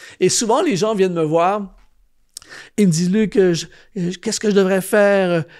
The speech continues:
Euh, est-ce que je dois, est-ce que je devrais retourner à l'université ? Est-ce que je devrais quitter mon emploi et démarrer mon entreprise ? Est-ce que je devrais, euh, peu importe c'est quoi le truc ? »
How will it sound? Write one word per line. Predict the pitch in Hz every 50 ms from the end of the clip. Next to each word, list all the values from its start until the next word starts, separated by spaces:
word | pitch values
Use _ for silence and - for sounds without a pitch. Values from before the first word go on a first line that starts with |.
| - _ 185
Euh, | 180 196
est-ce | 180 -
que | - 208
je | 170 147
dois, | 202 202 196 175 -
est-ce | 208 190 -
que | - 196
je | 170
devrais | 175 185 170 180 202
retourner | 196 - 262 - 202 190 190
à | 190
l'université ? | 185 180 175 185 175 - - 202 175 - 208 202
Est-ce | 190 190 -
que | 190
je | 175
devrais | 175 202 196 196
quitter | 190 - - 220 202
mon | 196 196
emploi | 185 175 165 - 240 233 208 202 196 185
et | 175
démarrer | 180 180 180 175 180 196
mon | 190 190
entreprise ? | 180 180 175 - 202 165 - - 214 208 208 208 202 196 180 170 185
Est-ce | 185 -
que | - 196 180
je | 165
devrais, | 185 185 180 180 196 202 202 196 - - - - - - - - _ -
euh, | 180 175 170 165 160 160
peu | - - - 196
importe | 196 185 196 202 - -
c'est | 190 147
quoi | - 190 190
le | 175 160
truc ? » | - - 240 262 262